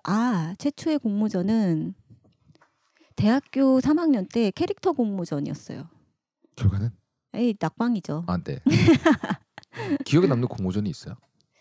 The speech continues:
Speaker 1: 저 그때 나인 공모전에
Speaker 2: 음.
Speaker 1: 출품을 하러 직접 친구와 함께 출판사로 방문했던 기억이 나요.
Speaker 2: 언제예요, 그게?
Speaker 1: 그게 스물네 살 땐가?
Speaker 2: 아, 스물네 살의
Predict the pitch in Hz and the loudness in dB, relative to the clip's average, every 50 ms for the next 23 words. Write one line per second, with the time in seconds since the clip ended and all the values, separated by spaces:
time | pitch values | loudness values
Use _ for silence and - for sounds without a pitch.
0 | _ _ _ - - 226 226 226 226 220 208 202 185 160 101 90 82 - _ - | _ _ _ 0 2 4 6 6 6 4 4 4 4 2 0 -2 -4 -8 _ -16
1 | - - - 208 180 165 156 175 220 277 302 311 302 285 269 - 226 202 202 208 | -6 -2 0 2 2 4 4 4 4 4 6 6 6 6 6 4 2 2 2 2
2 | 220 220 208 202 180 170 165 170 190 196 185 175 156 143 - - - - 117 135 | 2 2 2 4 2 2 4 4 4 4 4 4 2 2 0 -4 -4 -2 0 2
3 | 147 165 233 302 285 277 262 247 240 214 208 220 233 208 180 - - 220 196 - | 2 4 6 6 6 6 6 6 4 2 2 2 2 2 0 0 -2 -4 -4 -2
4 | - 240 233 - - - 349 359 349 339 302 285 269 269 285 285 285 - 220 208 | 0 -2 0 0 -2 -4 -4 -2 0 2 4 4 6 6 4 4 2 2 0 0
5 | 202 208 214 214 190 165 160 - - - - - - 302 302 - 349 330 339 330 | 0 2 2 2 2 2 0 0 -2 -6 -4 -2 0 0 2 2 0 0 0 2
6 | 311 269 254 240 233 - 190 160 - 170 208 226 233 220 - - 196 196 185 - | 2 2 4 2 2 0 -2 -4 -2 0 0 2 2 0 0 -2 -4 -4 -2 -4
7 | - 165 156 156 156 151 135 123 127 139 151 - _ _ _ _ _ 87 90 95 | -4 -4 -4 -4 -6 -6 -6 -8 -8 -10 -12 -16 _ _ _ _ _ -8 -6 -6
8 | 82 85 73 67 67 - - _ - 98 110 - - - - _ _ _ _ - | -6 -8 -10 -10 -12 -18 -20 _ -18 -18 -18 -20 -20 -20 -20 _ _ _ _ -20
9 | - - - _ - 202 190 180 - - - 277 285 294 285 247 175 165 151 147 | -20 -20 -20 _ -4 -2 -2 -2 -2 0 2 4 6 6 4 4 4 2 0 0
10 | - - 233 247 - - - 190 180 165 151 - - 160 175 202 226 247 247 - | -2 -2 -4 -4 -4 -6 -6 -4 -4 -4 -4 -6 -8 -8 -8 -8 -8 -10 -12 -14
11 | - - - - - - - - - - 139 143 139 123 92 - 90 82 - 95 | -14 -14 -14 -14 -16 -18 -18 -16 -12 -10 -8 -6 -6 -6 -8 -8 -12 -12 -10 -10
12 | 87 | -10